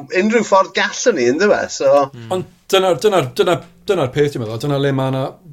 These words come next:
Speaker 3: pobl wedi cael y syniad anghywir, dwi'n meddwl, bo' nhw'n, dy-, ma' nhw, ma' nhw'n cam ddeall beth yw pwrpas c-, cadw'r Gymraeg yn fyw. Achos ma' nhw'n meddwl mai ddull cyfathrebu yw e, a,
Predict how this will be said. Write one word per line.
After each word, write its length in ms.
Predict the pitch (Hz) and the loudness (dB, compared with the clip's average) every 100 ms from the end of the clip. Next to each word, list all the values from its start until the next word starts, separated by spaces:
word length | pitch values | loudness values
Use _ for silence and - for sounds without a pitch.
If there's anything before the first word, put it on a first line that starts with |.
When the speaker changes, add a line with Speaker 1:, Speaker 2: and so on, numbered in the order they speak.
| _ | _
Speaker 3:
pobl 260 | - 135 127 | -8 -4 -2
wedi 240 | 123 117 | -2 -4
cael 220 | 131 123 | -4 -4
y 20 | |
syniad 320 | 120 135 120 120 | -4 -4 -4 -2
anghywir, 480 | 120 127 123 127 | -2 -2 -2 -4
dwi'n 160 | - 131 | -6 -6
meddwl, 300 | 127 135 131 | -4 -4 -4
bo' 140 | 143 131 | -2 -2
nhw'n, 320 | 127 127 123 123 - _ _ - | -2 -2 -4 -8 -20 _ _ -8
dy-, 140 | 202 202 | -8 -8
ma' 160 | - 160 | -6 -4
nhw, 80 | 185 | 0
ma' 140 | 156 | 0
nhw'n 160 | 156 175 _ _ _ _ _ _ _ | 0 -4 _ _ _ _ _ _ _
cam 400 | - 185 180 143 | -6 -2 -2 0
ddeall 340 | 156 120 101 | 0 -2 -6
beth 160 | 127 123 | -8 -8
yw 80 | 123 | -6
pwrpas 520 | 147 - 123 113 - | -6 -4 -6 -6 -10
c-, 480 | - - - - - | -12 -20 -18 -16 -2
cadw'r 340 | 151 147 175 | 0 2 0
Gymraeg 380 | - 117 110 110 - 135 | -2 -6 -6 -10 -12 -6
yn 100 | 123 | -4
fyw. 280 | 135 117 107 - - _ _ - | -2 -6 -10 -20 -20 _ _ -16
Achos 200 | 165 - | -10 -2
ma' 60 | 151 | 0
nhw'n 80 | 151 | 2
meddwl 220 | 143 147 | 0 0
mai 120 | 139 | 0
ddull 220 | 135 147 - | -2 -6 -6
cyfathrebu 640 | 135 135 123 151 139 139 | -6 -6 -4 -2 -2 -2
yw 120 | 120 120 | -6 -8
e, 60 | 127 117 _ _ _ _ | -14 -18 _ _ _ _
a, 160 | 135 | -4